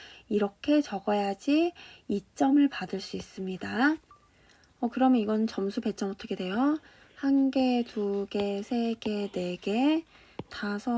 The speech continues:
여섯, 일곱, 여덟, 아홉, 열. 그죠? 그래프 그리는 것까지 총 열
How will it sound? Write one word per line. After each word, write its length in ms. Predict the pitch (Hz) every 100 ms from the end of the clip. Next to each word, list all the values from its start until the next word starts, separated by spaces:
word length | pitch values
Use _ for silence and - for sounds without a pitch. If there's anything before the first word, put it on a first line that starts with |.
| 226
여섯, 480 | 202 196 208 233 220 -
일곱, 600 | 196 190 196 226 220 196
여덟, 460 | 190 190 196 202 214
아홉, 640 | - 196 190 196 233 302 320 - - - _ - - _ _ - _ - 214
열. 880 | 190 202 202 196 190 180 170 170 185 - - - - _ - - _ _ - - - 302 - - 320 - -
그죠? 340 | 190 196 247 - - - _
그래프 380 | - 220 214 220
그리는 340 | - 196 190
것까지 720 | 190 190 190 190 - 285 302 294
총 240 | 269 208
열 220 | 180 185